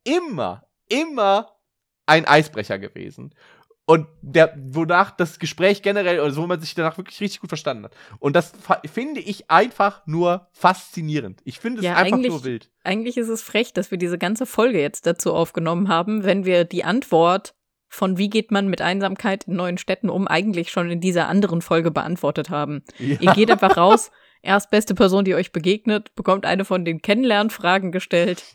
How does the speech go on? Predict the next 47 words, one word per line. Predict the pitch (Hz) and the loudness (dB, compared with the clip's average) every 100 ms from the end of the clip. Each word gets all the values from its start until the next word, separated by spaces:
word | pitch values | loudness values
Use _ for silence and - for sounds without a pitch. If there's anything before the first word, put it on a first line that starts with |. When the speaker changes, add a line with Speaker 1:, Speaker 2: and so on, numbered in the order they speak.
| - - | -16 -2
Speaker 2:
und | 175 175 | 0 0
dann | 160 175 185 170 _ _ | -2 -2 -4 -6 _ _
ab | - 165 - | -6 -6 -4
geht | 156 | -6
die | 160 | -4
Post. | 147 165 147 - - _ _ | -4 -4 -6 -12 -20 _ _
So. | 165 156 143 147 | -4 -4 -2 2
Speaker 1:
Ja, | 214 | 2
und | 226 | 4
man | 214 | 2
kann | 233 247 | 2 4
ja | |
auch | 220 | 4
direkt | 220 226 | 4 0
schon, | 175 | -4
wenn, | 185 170 | -6 -2
wenn | 214 | -2
die | 220 | 0
dann, | 196 170 | -2 0
wenn | 202 | -4
die | 202 | -2
Person | 196 185 | -2 0
dann | 226 | -2
sagt, | 202 196 | 0 2
„Ja, | 127 | 2
mein | 127 113 | 0 -4
Sturm, | 156 202 208 | -2 0 0
der | |
ist | 190 | -2
überall“, | 147 147 101 98 - - - - | 0 2 4 2 -4 -10 -10 0
dann | 139 | 4
weißt | 170 220 | 6 4
du | 190 | 4
direkt | 208 220 | 0 0
schon, | 220 175 | -4 -2
dann | 170 | -2
kannst | 226 240 | -2 -6
du | 233 | -8
dich | 226 | -8
zumindest | 240 247 | -8 -8
schon | 233 | -6
mal | |
drauf | 202 196 | -4 -2
einstellen, | 220 311 170 131 | -2 -2 -4 -6
okay, | 151 262 | -6 -4
Speaker 2:
Ja. | 226 - | -4 -4
Speaker 1:
ne, | 180 240 | -4 -4